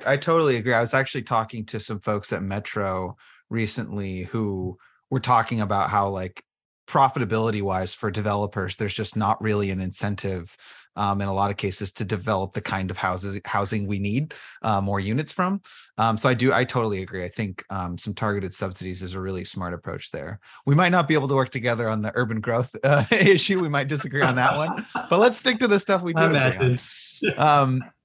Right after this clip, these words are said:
Speaker 1: so
Speaker 2: We can
Speaker 1: the
Speaker 2: ride bikes together, okay?
Speaker 1: <laughs> Yes, that'd be fun. Um, so related to housing, but, um, also its own issue for a lot of different reasons. I don't know if you saw the O P B article that came out. Is called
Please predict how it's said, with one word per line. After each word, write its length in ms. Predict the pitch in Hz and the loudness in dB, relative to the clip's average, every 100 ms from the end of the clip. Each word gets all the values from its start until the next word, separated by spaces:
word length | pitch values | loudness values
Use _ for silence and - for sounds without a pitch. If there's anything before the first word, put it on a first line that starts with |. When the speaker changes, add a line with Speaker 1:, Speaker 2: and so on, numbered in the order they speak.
| - | -6
Speaker 1:
so 260 | 151 208 180 | 4 6 6
Speaker 2:
We 220 | 147 185 | 6 8
can 120 | 180 | 8
Speaker 1:
the 60 | 175 | 8
Speaker 2:
ride 140 | 165 | 4
bikes 260 | 160 156 - | 2 2 0
together, 380 | 139 127 113 120 | 2 4 4 2
okay? 280 | 139 147 - 139 123 - 175 - 208 | 0 0 2 4 4 4 4 4 2
Speaker 1:
<laughs> 0 | 214 | 4
Yes, 400 | 185 165 151 147 | 2 2 0 2
that'd 300 | 170 214 220 | 4 4 2
be 20 | |
fun. 280 | 320 - - - - _ _ - | 0 -2 -6 -18 -20 _ _ 0
Um, 400 | 151 160 139 123 - | 6 8 6 2 -4
so 280 | - 202 185 | 2 4 4
related 640 | 156 151 160 170 220 247 208 | 2 -2 -2 0 -2 -2 -4
to 80 | 165 | 0
housing, 460 | 156 156 160 151 | 0 0 -4 -4
but, 300 | 139 131 113 - | -2 -2 -4 -6
um, 420 | 127 117 110 110 - _ - | -2 -2 -2 -6 -8 _ -2
also 300 | 143 147 139 | -2 2 0
its 160 | 113 - | 0 -2
own 300 | 117 120 131 | -2 -2 -4
issue 640 | 110 - 113 101 98 95 _ | -4 -2 -2 -2 -2 -6 _
for 160 | - 110 | -6 -2
a 60 | |
lot 160 | 107 107 | 2 2
of 80 | 104 | 0
different 240 | 95 78 | -6 -6
reasons. 320 | 98 92 98 | -6 -6 -4
I 80 | - | 0
don't 100 | 147 | 2
know 100 | 165 | 2
if 100 | 135 | 0
you 80 | 139 | -2
saw 320 | - 127 123 | 0 2 2
the 100 | 117 | 0
O 140 | - 110 | -2 -4
P 160 | 120 | -6
B 200 | 98 98 | -4 -2
article 800 | 85 104 104 - 110 107 107 110 - - | 0 0 -2 0 0 2 0 -2 -10 -6
that 120 | 110 | -4
came 240 | - 117 107 | -2 0 2
out. 140 | 104 | 0
Is 140 | 104 - | -2 0
called 340 | 110 104 | 2 2